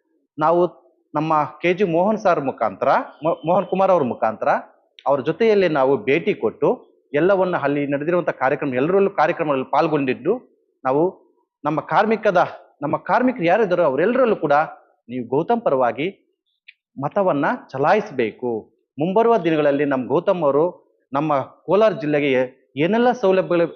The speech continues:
ಮಾಡ್ಬೇಕಂದ್ಕೊಂಡಿದ್ದಾರೆ ಅದೆಲ್ಲ ಸೌಲಭ್ಯಗಳು ಸಿಗುತ್ತೆ. ಅಲ್ಲದೆ ನಮ್ಮ ರಾಷ್ಟ್ರೀಯ, ನಮ್ಮ ರಾಷ್ಟ್ರ ಮಟ್ಟದಲ್ಲಿ ನಮ್ಮ ಕಾಂಗ್ರೆಸ್ ಸರ್ಕಾರ ಬಂದಿದ್ದೇ ಆದಲ್ಲಿ ಏನೆಲ್ಲ ಸೌಲಭ್ಯಗಳು ಸಿಗುತ್ತೆ ಅನ್ನೋದನ್ನ ಸು-,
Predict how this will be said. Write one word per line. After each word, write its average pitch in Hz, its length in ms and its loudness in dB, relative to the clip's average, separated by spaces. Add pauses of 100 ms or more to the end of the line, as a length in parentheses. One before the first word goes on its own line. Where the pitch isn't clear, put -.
(240)
ಮಾಡ್ಬೇಕಂದ್ಕೊಂಡಿದ್ದಾರೆ 156 800 0
ಅದೆಲ್ಲ 143 200 2 (100)
ಸೌಲಭ್ಯಗಳು 160 380 -2 (100)
ಸಿಗುತ್ತೆ. 165 360 0 (480)
ಅಲ್ಲದೆ 135 360 0 (440)
ನಮ್ಮ 123 160 -4 (140)
ರಾಷ್ಟ್ರೀಯ, 180 480 0 (600)
ನಮ್ಮ 143 100 -2 (120)
ರಾಷ್ಟ್ರ 220 340 0
ಮಟ್ಟದಲ್ಲಿ 120 520 -4 (540)
ನಮ್ಮ 151 260 -2 (600)
ಕಾಂಗ್ರೆಸ್ 208 360 -2
ಸರ್ಕಾರ 160 280 0 (100)
ಬಂದಿದ್ದೇ 175 400 0 (160)
ಆದಲ್ಲಿ 113 340 -4 (400)
ಏನೆಲ್ಲ 226 360 2 (120)
ಸೌಲಭ್ಯಗಳು 180 560 0
ಸಿಗುತ್ತೆ 220 340 0 (120)
ಅನ್ನೋದನ್ನ 151 360 0 (680)
ಸು-, 185 220 -2